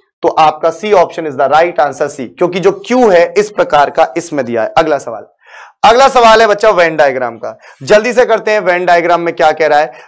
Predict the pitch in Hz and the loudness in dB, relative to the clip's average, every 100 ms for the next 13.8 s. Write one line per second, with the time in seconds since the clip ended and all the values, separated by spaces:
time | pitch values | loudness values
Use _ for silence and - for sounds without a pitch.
0 | _ 160 196 214 226 226 240 233 202 202 | _ 0 2 2 4 4 4 0 0 0
1 | 202 202 202 196 170 170 151 143 123 113 | 0 2 2 2 2 0 -4 -4 -8 -14
2 | - - - 202 214 214 - 214 202 196 | -14 -10 0 4 4 4 0 -6 -2 -2
3 | 196 185 196 202 180 185 185 180 - 160 | -4 -6 -10 -8 -6 -6 -6 -8 -4 -2
4 | 156 135 131 156 214 190 180 214 226 202 | 0 0 -2 -2 0 0 2 2 0 -4
5 | 190 202 175 151 151 123 220 247 220 208 | -4 -4 -2 -2 -4 -2 -2 0 2 2
6 | 180 180 180 175 180 - 202 180 165 185 | 0 -2 0 0 0 -6 -6 -2 0 0
7 | 175 165 165 151 160 170 - - 151 175 | -2 -4 -4 -2 -2 -2 -14 -10 0 2
8 | 190 220 208 196 202 208 - - 185 190 | 2 0 2 4 4 0 -10 -4 -2 2
9 | 208 220 233 226 196 196 196 196 196 185 | 4 4 2 -2 -4 -4 0 0 0 2
10 | 170 160 156 151 127 101 _ _ 185 226 | 0 0 -4 -4 -6 -12 _ _ 0 2
11 | 247 240 226 240 240 240 240 240 240 - | 2 2 2 2 0 -2 -2 -6 -8 -4
12 | 233 233 226 214 214 214 214 - 175 208 | -4 2 2 2 2 2 -2 -6 -2 0
13 | 202 202 202 196 196 185 170 139 | 2 2 2 2 -2 -2 -2 -6